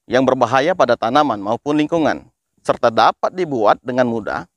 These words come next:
menggunakan bahan yang murah, bahkan gratis, karena semuanya tersedia ataupun ada di sekitar kita.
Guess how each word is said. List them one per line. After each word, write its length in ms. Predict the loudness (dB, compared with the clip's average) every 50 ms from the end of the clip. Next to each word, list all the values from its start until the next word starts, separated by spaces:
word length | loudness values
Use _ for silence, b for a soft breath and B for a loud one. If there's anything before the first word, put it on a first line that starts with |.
| _ _ _ _ _ -4
menggunakan 480 | -2 2 2 4 4 4 2 2 0
bahan 400 | 2 2 2 2 2 0 0 0
yang 80 | -2 -2
murah, 320 | -2 -2 -4 -6 -6 -8 _ _ _
bahkan 560 | _ -2 0 0 0 -2 -6 _ -2 -2 -2 -4
gratis, 800 | -4 -2 -2 -2 -2 -2 _ _ -4 -2 -2 -4 -6 -12 -18 _ _ _ _ _ _ _ _ _ _ _ _ _
karena 240 | 0 0 2 2 0
semuanya 560 | -2 -2 0 2 4 4 4 4 4 2 2
tersedia 720 | 0 -2 -2 0 0 0 2 2 2 4 2 2 0 -4 -10 _ _ -10
ataupun 320 | -6 -4 -4 -2 0 2
ada 240 | 2 2 4 2 0
di 80 | 0 -2
sekitar 320 | -6 -8 -8 -8 -8 -6
kita. 320 | -6 -6 -4 -4 -4 -4